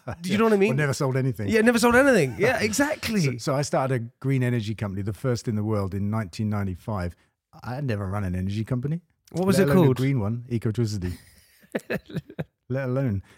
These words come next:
Speaker 1: and, and that was an advantage. I had a blank sheet of paper, and all I could see were things that looked like they could be done differently and better.
Speaker 2: What? Okay, so if you had to say, if you had to write down on a piece of paper in front of you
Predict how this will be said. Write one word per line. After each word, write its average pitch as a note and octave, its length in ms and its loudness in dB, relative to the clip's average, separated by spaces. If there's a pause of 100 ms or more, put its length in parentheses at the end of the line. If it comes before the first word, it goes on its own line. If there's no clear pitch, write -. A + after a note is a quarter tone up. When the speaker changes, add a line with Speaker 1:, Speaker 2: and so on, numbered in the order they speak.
(120)
Speaker 1:
and, B2 260 0
and A#2+ 340 -2
that B2+ 320 -6
was B2 160 -2
an B2 80 0
advantage. G#2+ 560 -2
I A2 80 -2
had C3 100 -4
a G2+ 40 -4
blank G2 240 -4
sheet G2 180 -4
of E2 80 -6
paper, A2 380 -4
and F#2+ 100 -4
all A#2 160 -2
I G#2 100 -2
could F#2 140 -10
see - 200 -4
were G2 100 -4
things G#2 360 -4
that F#2+ 100 -8
looked G2+ 220 -6
like G2+ 160 -4
they G2+ 120 -4
could E2+ 180 -6
be F#2 80 -4
done G2 260 -4
differently F#2+ 400 -6
and F#2 120 -4
better. F2+ 260 -8 (1800)
Speaker 2:
What? - 360 -16 (280)
Okay, D#3 240 0
so E3+ 380 2
if F3 180 -2
you B3+ 140 4
had G#3 120 -2
to D#3 100 -4
say, B2 460 -2
if C3 120 -6
you F#3 60 2
had F#3 80 0
to F3 80 2
write C#3+ 240 0
down C3+ 160 2
on B2 120 0
a A#2 40 -2
piece A2+ 220 -6
of A2 60 -8
paper A2 180 -2
in G#2+ 80 -6
front A2 160 -2
of G#2+ 60 -6
you A2 180 -6